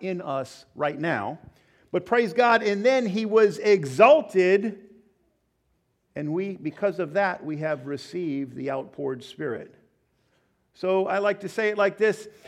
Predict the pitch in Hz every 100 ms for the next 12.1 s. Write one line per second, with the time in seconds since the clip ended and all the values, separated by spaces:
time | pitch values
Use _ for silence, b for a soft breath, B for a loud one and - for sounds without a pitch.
0 | B B 196 190 202 220 262 226 233 202
1 | 160 - 269 240 214 175 190 151 196 208
2 | 156 139 208 214 - - 165 160 156 151
3 | 143 B B 196 214 190 170 208 190 170
4 | 185 196 190 175 - b b b b b
5 | - 151 170 170 165 165 170 170 - -
6 | 165 - - 185 - 110 92 92 _ _
7 | _ _ _ _ _ - 156 254 220 220
8 | 214 202 233 285 - 147 107 107 - 180
9 | 170 185 190 190 175 165 190 190 226 240
10 | 185 151 160 180 - 131 180 - 180 160
11 | 160 165 160 143 180 160 139 151 139 107
12 | 92